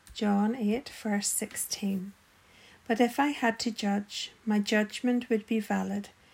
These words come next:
for I am not alone. The Father who sent me is with me." Psalm a hundred and three, verse five. "He gives fulfillment to your years and renews your youth like the eagle's."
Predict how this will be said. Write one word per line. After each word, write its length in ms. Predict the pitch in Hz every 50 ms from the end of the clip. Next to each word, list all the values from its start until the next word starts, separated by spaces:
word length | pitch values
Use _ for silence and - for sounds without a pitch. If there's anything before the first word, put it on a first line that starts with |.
| - - _ _
for 260 | - - 240 254 - -
I 220 | 214 208 208 214
am 240 | 226 - 226 220 220
not 240 | 208 196 196 202 202
alone. 500 | 202 208 208 214 220 220 214 202 202 202 - - - _ _ _ _ - _ _ -
The 80 | 247
Father 380 | 220 - - 226 226 220 233 220
who 180 | 208 - 226 214
sent 420 | - - - 233 233 247 240 - -
me 320 | 220 202 196 196 214 - -
is 240 | 220 214 214 - -
with 260 | 262 254 254 - - 240
me." 320 | 208 202 202 202 202 202 - _ _ _ _ _ _ _ _ _ _ - - - - _ _ -
Psalm 400 | - - - 214 208 214 214 220
a 40 | 214
hundred 440 | 202 - 220 226 220 254 247 247
and 100 | 254 226
three, 380 | 214 - - 208 196 196 202 202
verse 400 | 202 - 196 190 196 196 - -
five. 580 | - - 196 190 190 196 202 196 196 - - - - _ _ _ _ _ _ _ _ - - - - - - _
"He 160 | - 254 254
gives 380 | 247 - 240 233 233 220 -
fulfillment 1000 | - - - 247 - - - - 247 247 247 240 226 202 190 190 196 - - - -
to 140 | - - 214
your 220 | 208 214 214 208
years 680 | 208 196 196 196 190 185 185 180 196 196 - - - - - - - - - - -
and 160 | 233 214 208
renews 680 | 208 208 208 208 208 208 208 220 233 247 247 247 - -
your 100 | 226 226
youth 500 | 220 202 208 175 185 190 - - - - - - -
like 240 | 226 202 202 202 -
the 240 | - 240 269 202
eagle's." 600 | 190 185 185 196 185 185 180 175 - - - -